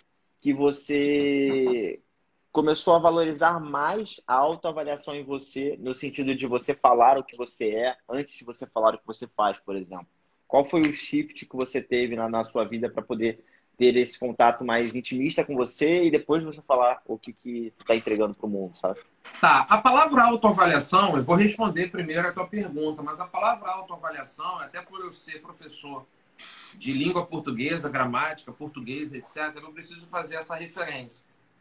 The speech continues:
Speaker 2: Tá muito centrado no eu, né? O auto, autoconhecimento, autoavaliação, autoaprendizagem. Geralmente, Diego, as instituições, quase todas, trabalho, família, colégio,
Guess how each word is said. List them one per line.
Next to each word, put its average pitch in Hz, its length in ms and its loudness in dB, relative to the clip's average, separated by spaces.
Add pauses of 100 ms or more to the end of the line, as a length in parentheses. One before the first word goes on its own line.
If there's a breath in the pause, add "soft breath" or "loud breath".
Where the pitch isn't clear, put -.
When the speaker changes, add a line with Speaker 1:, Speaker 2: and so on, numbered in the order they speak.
(200)
Speaker 2:
Tá 185 100 2
muito 226 300 -2
centrado 214 680 -2
no 220 220 -8
eu, 185 240 -10
né? 170 180 -14 (120)
O 147 160 -6
auto, 165 420 -6 (320)
autoconhecimento, 170 1300 -10 (220)
autoavaliação, 165 1300 -4
autoaprendizagem. 156 1500 -8
Geralmente, 226 760 -4
Diego, 151 400 -12
as 131 220 -14
instituições, 190 1040 -10 (300)
quase 285 320 0
todas, 190 420 -14 (460)
trabalho, 208 680 -6 (540)
família, 208 680 -16 (280)
colégio, 190 760 -10